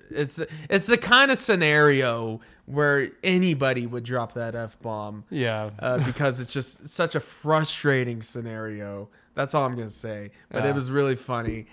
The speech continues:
Speaker 1: and it was a good part of the movie. Uh, and the movie has a
Speaker 2: <laughs>
Speaker 1: really amazing hallway fight.
Speaker 2: Oh, I love a, I love a good hallway fight. <laughs>
Speaker 1: It shows all the Guardians' special ability. And
Speaker 2: Nice.
Speaker 1: w-, this is our third tangent, by the way.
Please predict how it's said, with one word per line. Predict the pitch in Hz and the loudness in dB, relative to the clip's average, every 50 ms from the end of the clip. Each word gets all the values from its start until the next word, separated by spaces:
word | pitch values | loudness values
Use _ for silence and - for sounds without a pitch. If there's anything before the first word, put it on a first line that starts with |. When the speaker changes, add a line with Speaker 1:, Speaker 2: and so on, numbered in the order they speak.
| - - _ | -20 -20 _
Speaker 1:
and | - 117 | -10 -10
it | 120 | -8
was | 120 117 | -8 -8
a | 123 | -6
good | 113 123 120 117 | -6 -6 -6 -6
part | - 117 117 110 110 | -6 -6 -4 -4 -6
of | 113 | -6
the | 110 | -8
movie. | 110 113 113 107 107 104 104 101 _ _ _ _ _ _ _ _ | -10 -8 -8 -8 -8 -10 -12 -14 _ _ _ _ _ _ _ _
Uh, | - 117 120 120 120 117 131 - - | -6 -2 -2 -2 -4 -6 -10 -10 -2
and | - 160 160 151 151 | 0 0 0 2 0
the | 156 | 0
movie | 151 151 156 165 156 156 147 | 2 2 2 4 4 4 4
has | 143 143 139 135 135 | 6 6 6 6 4
a | 139 131 | 2 0
Speaker 2:
<laughs> | |
Speaker 1:
really | 135 143 151 165 170 170 165 160 156 151 | 0 0 2 4 6 8 8 8 8 8
amazing | 147 139 139 139 139 131 131 127 | 4 4 2 0 0 0 -2 -4
hallway | 120 113 120 127 123 123 120 120 117 113 | -6 -4 -4 -2 -2 -2 -4 -6 -8 -10
fight. | 110 - 113 110 110 107 90 - _ _ _ _ _ _ _ _ | -10 -8 -8 -8 -8 -8 -12 -16 _ _ _ _ _ _ _ _
Speaker 2:
Oh, | - 143 | -4 0
I | 123 117 113 110 117 123 | 0 0 0 0 0 0
love | 135 143 143 147 147 147 147 143 | 2 4 4 4 4 4 0 0
a, | - - | 0 0
I | 156 | 2
love | 143 143 143 143 147 143 143 143 | 2 2 4 6 8 8 8 6
a | 143 | 4
good | 135 147 143 135 | 4 4 4 6
hallway | 139 151 135 127 120 120 | 6 6 6 6 4 2
fight. | 113 - 131 110 - - - - - - | 0 -4 -6 -8 -8 -10 -6 -6 -6 -6
<laughs> | - _ _ | -8 _ _
Speaker 1:
It | - 135 123 | -6 -6 -2
shows | - 156 143 139 131 | 0 0 2 2 0
all | 135 131 135 | 0 -2 0
the | 139 139 | 0 -2
Guardians' | 131 127 127 127 127 127 127 127 127 127 123 120 | 0 0 0 0 0 0 -2 -4 -4 -4 -6 -8
special | - - 131 123 117 127 127 | -6 -6 -6 -6 -4 -6 -8
ability. | 123 123 127 123 123 123 131 - 170 175 170 156 - | -6 -4 -4 -4 -4 -6 -8 -10 -10 -14 -14 -2 4
And | - 196 185 | 6 6 6
Speaker 2:
Nice. | 175 117 113 107 101 - - - | 6 2 0 -4 -6 -8 -10 -8
Speaker 1:
w-, | 147 151 160 - - _ - - - - - - - _ _ _ _ _ _ _ _ _ _ _ _ _ _ _ - _ _ | -6 -6 -6 -8 -12 _ -20 -20 -18 -20 -20 -20 -20 _ _ _ _ _ _ _ _ _ _ _ _ _ _ _ -20 _ _
this | - 131 143 147 151 147 - | -10 -4 4 4 4 4 4
is | 151 131 117 | 0 0 2
our | 139 127 | 2 2
third | 123 - 143 135 131 127 | 2 2 4 4 4 2
tangent, | - 123 120 113 113 113 110 107 | 2 -2 -4 -4 -4 -6 -6 -6
by | 110 98 90 | -4 -4 -4
the | 87 | -4
way. | 82 80 80 71 69 | -4 -4 -6 -6 -8